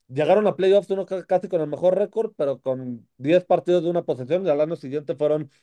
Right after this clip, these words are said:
top diez pick en el draft. O sea, no son partidos que tú puedas decir, ¿sabes? Como algo positivo. Y lo que me pasa a mí,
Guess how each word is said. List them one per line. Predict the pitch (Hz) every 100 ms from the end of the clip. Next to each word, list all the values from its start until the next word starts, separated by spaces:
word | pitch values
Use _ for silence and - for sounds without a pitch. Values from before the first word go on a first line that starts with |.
| _ _
top | 151 139
diez | 156 151
pick | 151 151
en | 131
el |
draft. | 123 135 -
O | _ _ _
sea, | 165
no | 196 202
son | 226
partidos | 196 160 185 202
que | 190
tú | 135 156
puedas | 196 180
decir, | 156 139 160 175 165 - _ _ _ _ _ _ _ _ _ _ _
¿sabes? | 151 180 214
Como | 151 135 123 123 -
algo | 156 170
positivo. | 147 127 117 160 131 107 -
Y | 151
lo | 165
que | 165
me | 165 151
pasa | 196 190 226
a | 160
mí, | 190 185